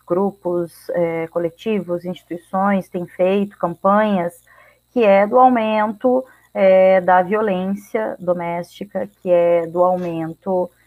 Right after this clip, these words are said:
é, da sobrecarga de cuidados em cima das mulheres, e obviamente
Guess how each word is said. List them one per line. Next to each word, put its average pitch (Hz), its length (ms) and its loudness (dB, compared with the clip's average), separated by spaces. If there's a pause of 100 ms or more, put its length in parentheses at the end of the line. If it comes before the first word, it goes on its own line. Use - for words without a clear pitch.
(140)
é, 170 320 4
da 175 120 -2
sobrecarga 180 840 2
de 165 260 -6
cuidados 180 840 0
em 180 80 -12
cima 175 240 -8
das 170 160 -4
mulheres, 175 520 -2
e 185 80 -4
obviamente 190 1000 -8